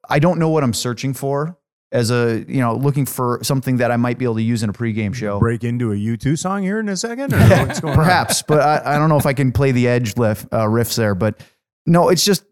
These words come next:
Speaker 1: the, it's the side conversations, talking to a player like a human being, that I find more interesting than the robotic, "We've got our media guard up at a podium," because I feel like,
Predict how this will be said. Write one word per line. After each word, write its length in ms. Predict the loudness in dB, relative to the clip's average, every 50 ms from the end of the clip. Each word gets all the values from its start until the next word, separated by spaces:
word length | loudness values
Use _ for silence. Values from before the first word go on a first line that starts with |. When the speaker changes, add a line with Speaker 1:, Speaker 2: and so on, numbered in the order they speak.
| _ _ -8
Speaker 1:
the, 300 | -4 0 0 0 0 0
it's 220 | 0 0 0 0 -2
the 80 | -2 0
side 300 | 2 4 4 4 4 2
conversations, 640 | 2 2 2 2 0 0 0 0 0 0 -2 -2
talking 360 | -2 0 0 0 0 0 -2
to 140 | 0 0 0
a 60 | 0
player 300 | -2 -2 -2 -2 -2 -2
like 220 | -2 -2 -2 -2 -4
a 20 |
human 300 | -4 -2 0 0 0 0
being, 460 | 0 -2 -2 0 0 -2 -2 -4 -6 _ _ _ _ -10 -4
that 380 | 0 2 2 2 0 -2 _ _ _ _ _ _ _ _ _ _ _ _ -4
I 120 | -2 -2 -2
find 460 | -2 -2 -2 0 0 2 2 2 2
more 400 | 2 0 0 0 0 -2 -2 -2
interesting 680 | -4 -4 -4 -2 -4 -4 -2 -2 -2 -2 -2 -2 -4 -8 _ _ _ -10
than 560 | -4 -2 0 0 0 0 2 0 0 0 -2 _ _ -10
the 520 | -4 -2 0 0 0 0 0 0 -2 -4 _ _ _ _ -12 -6
robotic, 880 | -2 0 0 2 2 0 0 0 0 0 0 -2 -4 -6 -12 -20 -14 -8
"We've 220 | -4 -2 -2 -2 -2
got 240 | -2 -2 0 0
our 140 | -2 -2 0 0
media 380 | 2 2 2 2 0 0 -2
guard 360 | -2 -2 -2 -2 -2 -2 -2
up 240 | -2 -4 -6 _ _ _ _ _ _ -4
at 140 | -2 -2 -2
a 40 | -2
podium," 580 | -4 -4 -2 -2 0 -2 -2 -2 -2 -4 -6 _ _ _ _ _ _ _
because 540 | -4 -4 -2 -2 -2 -2 -2 -4 -6 -6 -10 _ _ -6
I 80 | -4 -4
feel 240 | -4 -2 -2 -2 0
like, 360 | 0 0 -2 -2 _ _